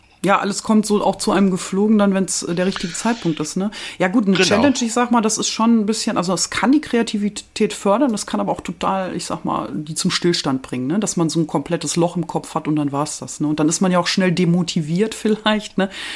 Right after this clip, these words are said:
Speaker 1: Ja, ist ein bisschen
Speaker 2: Mhm.
Speaker 1: schwierig mit diesen Challenges. <laughs> Ich hab da so Erfahrungen gemacht, damals mal mit Lettering, ähm, ein Wort lettern und das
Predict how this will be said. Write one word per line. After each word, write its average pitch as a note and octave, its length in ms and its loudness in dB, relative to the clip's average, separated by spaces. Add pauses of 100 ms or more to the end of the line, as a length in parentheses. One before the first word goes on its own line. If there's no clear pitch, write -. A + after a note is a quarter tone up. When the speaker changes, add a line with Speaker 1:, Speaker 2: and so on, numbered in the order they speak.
(160)
Speaker 1:
Ja, - 120 2
ist - 100 2
ein D4 60 4
bisschen - 180 4
Speaker 2:
Mhm. - 40 2
Speaker 1:
schwierig B3 320 2
mit D#3 100 -2
diesen D3 160 0
Challenges. C#3 580 0 (180)
<laughs> B3 160 2
Ich - 160 -2
hab G#3+ 120 0
da G#3+ 100 2
so G3+ 80 2
Erfahrungen G#3+ 400 4
gemacht, G3+ 220 2
damals G3 260 2
mal F#3 100 0
mit F3 140 0
Lettering, B3 540 4 (920)
ähm, F#3 520 2 (220)
ein F#3+ 280 4
Wort G#3 280 2
lettern D#3 500 2
und F3 380 0
das F3 360 0